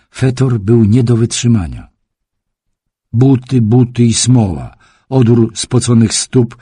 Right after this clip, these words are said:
i smród machorki, i azjatyckie twarze, a więc to, na co w czasach mojego flirtu z komunizmem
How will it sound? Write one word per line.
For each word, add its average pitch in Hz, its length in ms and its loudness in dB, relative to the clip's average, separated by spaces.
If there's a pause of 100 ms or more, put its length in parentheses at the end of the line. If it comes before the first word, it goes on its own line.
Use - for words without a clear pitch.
(220)
i 120 100 -2
smród 127 480 0
machorki, 110 720 -4 (320)
i 120 120 2
azjatyckie 123 600 -2
twarze, 95 460 -6
a 95 40 -8
więc 117 280 -4
to, 143 280 -4 (340)
na 123 100 0
co 127 140 -2
w - 40 -6
czasach 127 360 -4
mojego 123 320 0
flirtu 131 460 -6
z - 80 -8
komunizmem 127 640 0